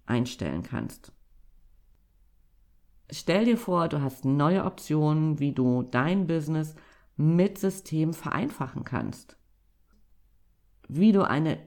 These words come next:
ganz persönliche Schritt-für-Schritt-Anleitung bekommst,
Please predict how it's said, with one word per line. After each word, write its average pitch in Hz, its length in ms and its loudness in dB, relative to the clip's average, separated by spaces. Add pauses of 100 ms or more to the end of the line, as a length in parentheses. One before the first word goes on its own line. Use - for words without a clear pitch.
ganz 220 300 -2
persönliche 180 680 -2
Schritt-für-Schritt-Anleitung 170 1800 -4 (960)
bekommst, 196 960 -2